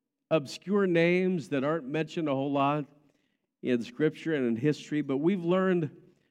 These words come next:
many traits for our lives that we could use to follow you.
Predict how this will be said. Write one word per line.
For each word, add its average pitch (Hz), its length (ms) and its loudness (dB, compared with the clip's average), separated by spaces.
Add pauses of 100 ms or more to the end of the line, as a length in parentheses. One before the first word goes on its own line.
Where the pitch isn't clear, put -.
(140)
many 214 220 4
traits 202 500 0
for 139 220 -4
our 143 60 0
lives 143 480 -2
that 131 100 -2
we 170 160 4
could 147 200 -2
use 147 580 0 (260)
to 120 80 -14
follow 135 340 2
you. 117 420 2